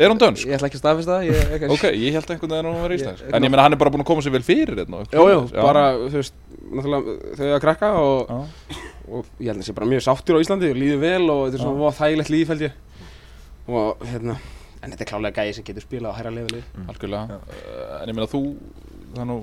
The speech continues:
Speaker 1: alveg sömu sögu að segja með þig, ég meina, ég held ég sé ekkert að, að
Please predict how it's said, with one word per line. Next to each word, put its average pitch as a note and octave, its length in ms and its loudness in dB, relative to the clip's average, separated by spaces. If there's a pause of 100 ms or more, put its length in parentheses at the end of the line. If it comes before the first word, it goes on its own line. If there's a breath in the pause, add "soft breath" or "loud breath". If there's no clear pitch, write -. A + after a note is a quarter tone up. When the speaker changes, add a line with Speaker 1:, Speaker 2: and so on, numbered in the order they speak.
Speaker 1:
alveg A#2 160 -12
sömu B2 220 -6
sögu A#2+ 160 -2
að A2+ 80 -8
segja A#2+ 140 -2
með A#2 120 -6
þig, B2+ 160 -2
ég C3+ 80 -6
meina, A2 180 -2 (140)
ég - 360 -14 (260 loud breath)
held G2 160 -10
ég G#2 60 -12
sé G#2+ 120 -4
ekkert G#2+ 160 -6
að, G#2 320 -2
að A2 120 -4